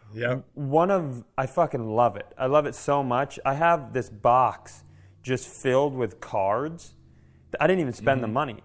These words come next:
Speaker 2: I just have this box. Don't, and listen to me, fucking, au-, don't you come to my house. It's not, it's,
Speaker 1: <laughs>
Speaker 2: uh, it's hidden. But I have, I always thought that was so great. So, but then the other side of it is it's actually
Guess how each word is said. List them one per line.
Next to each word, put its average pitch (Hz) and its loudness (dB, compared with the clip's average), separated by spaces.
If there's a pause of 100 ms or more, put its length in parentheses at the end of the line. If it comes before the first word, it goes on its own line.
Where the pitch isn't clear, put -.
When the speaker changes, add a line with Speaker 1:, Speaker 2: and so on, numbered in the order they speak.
Speaker 2:
I 151 -4
just 175 -4
have 147 0
this 123 -4
box. 123 0 (280)
Don't, 117 -2
and 113 -4
listen 127 -6
to 120 -6
me, 107 -6
fucking, 107 -4
au-, 104 -6
don't 120 -6
you 127 -8
come 139 -8
to 147 -6
my 117 -2
house. 92 -10 (240)
It's - -10
not, 123 -2
it's, - -6 (260)
Speaker 1:
<laughs> - -16
Speaker 2:
uh, 117 6
it's 117 -6
hidden. 127 0 (100)
But 143 4
I 151 8
have, 160 4 (840)
I 147 6
always 202 4
thought 170 4
that 143 2
was 135 -4
so 139 0
great. 135 -2 (360)
So, 175 0
but 160 2
then 190 0
the 147 2
other 190 4
side 127 4
of 113 -2
it 117 0
is 117 -2
it's 113 -6
actually 127 -2